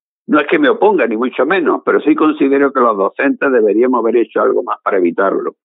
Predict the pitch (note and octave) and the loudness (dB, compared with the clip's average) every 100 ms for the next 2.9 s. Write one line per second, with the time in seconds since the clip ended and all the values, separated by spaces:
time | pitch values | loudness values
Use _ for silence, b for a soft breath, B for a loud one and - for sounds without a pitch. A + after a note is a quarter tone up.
0 | _ - - A#2 B2+ C3 A2 G2 - - | _ -8 -4 -2 0 -2 -2 -2 -4 -2
1 | A#2 A#2 G#2 G#2 G#2+ G#2+ G#2+ G#2 G2 G2+ | -4 0 0 0 -2 -2 -2 -2 -4 -4
2 | G#2 G2+ G2+ G#2 G2+ F#2+ F2+ A#2 | -4 -2 -2 -2 -2 -2 -2 -6